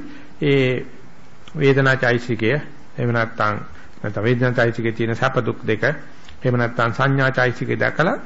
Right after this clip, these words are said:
ඉන්නේ ඒක සංහිඳව ගන්නවයි කියන එක ඊට වැඩිය සියුම්, ඊට වැඩිය සංකීර්ණ විදිහේ සමතුලිතතාවයක්. හැබැයි අර පළවෙනි ආරෙමයි දෙවෙනි එකටත් තියෙන්නේ. විහිං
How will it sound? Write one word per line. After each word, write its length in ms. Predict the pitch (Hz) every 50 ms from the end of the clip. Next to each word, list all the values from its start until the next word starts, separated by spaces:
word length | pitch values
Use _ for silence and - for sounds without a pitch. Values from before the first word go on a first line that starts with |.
| - - - - - -
ඉන්නේ 340 | 165 170 190 208 190 - 190
ඒක 260 | 139 156 180 208 214
සංහිඳව 600 | 208 - 175 185 190 190 175 190 190 185 180 180
ගන්නවයි 440 | 170 175 170 165 165 170 165 160 151
කියන 200 | 143 160 160 160 175
එක 100 | 185 196
ඊට 220 | 180 170 165 180 147
වැඩිය 560 | 127 131 131 135 143 165 180 196 196 190 190 190 - - - - - - - -
සියුම්, 520 | - - - - 165 156 160 175 208 214 - - - - - - - - - - -
ඊට 200 | 131 131 127 143
වැඩිය 480 | 123 120 123 123 127 147 160 170 170 160 143 - - - - - - - - - - - - - - - - - - - - - 123 139
සංකීර්ණ 680 | 139 - 151 131 147 143 - 160 160 160 143 156 143 135
විදිහේ 320 | 135 127 131 147 165 170
සමතුලිතතාවයක්. 960 | 147 127 131 131 123 - 123 120 127 - - - - 101 98 110 110 107 -
හැබැයි 380 | - 131 143 160 180 233 330 - - - - - - - - - -
අර 200 | 170 156 170 160
පළවෙනි 800 | 160 - - 143 151 165 180 185 185 196 196 196 202 214 220 220 208 - - - -
ආරෙමයි 580 | 151 160 185 202 208 196 185 165 165 180 196 190
දෙවෙනි 280 | 175 160 156 147 143
එකටත් 300 | 143 143 131 160 160 -
තියෙන්නේ. 400 | - 123 98 90 87 - - - - - - - - - - - -
විහිං 480 | 143 131 143 147 143 160 196 214 220